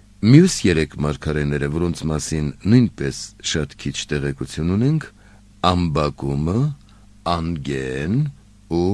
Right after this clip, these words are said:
Մաղաքյան էին։ Իսկ այժմ կարդանք Աբդիուի մարգարեությունը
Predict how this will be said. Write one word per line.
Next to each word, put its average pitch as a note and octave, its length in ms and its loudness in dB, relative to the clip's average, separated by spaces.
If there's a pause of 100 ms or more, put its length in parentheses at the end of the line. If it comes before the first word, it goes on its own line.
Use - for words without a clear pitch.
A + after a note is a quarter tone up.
(340)
Մաղաքյան C#2 680 -4
էին։ G1+ 320 -16 (340)
Իսկ G2+ 220 0
այժմ E2+ 240 2
կարդանք F2 560 0 (240)
Աբդիուի F2 720 2 (300)
մարգարեությունը D2 1120 -2